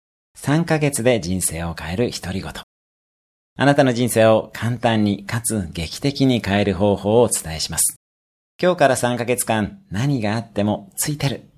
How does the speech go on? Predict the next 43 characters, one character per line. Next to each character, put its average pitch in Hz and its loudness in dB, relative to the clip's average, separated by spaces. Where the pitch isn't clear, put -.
と 113 4
い 95 -2
う 98 0
実 - -8
験 180 0
を 165 0
し - -2
て 110 0
み 107 2
て 85 -2
く 82 -8
だ 76 -6
さ 82 -4
い。 76 -8
雨 90 0
が 78 -4
降 127 0
っ - -2
て 113 -2
も、 101 -2
転 120 2
ん 127 2
で 117 4
も、 95 0
ビ 135 2
ジ 135 2
ネ 113 4
ス - -2
で 92 2
失 - -2
敗 135 4
し - -4
て 139 2
も、 110 4
人 98 4
間 98 2
関 98 0
係 82 -6
で 78 -4
揉 92 0
め 127 0
て 139 2
も、 120 0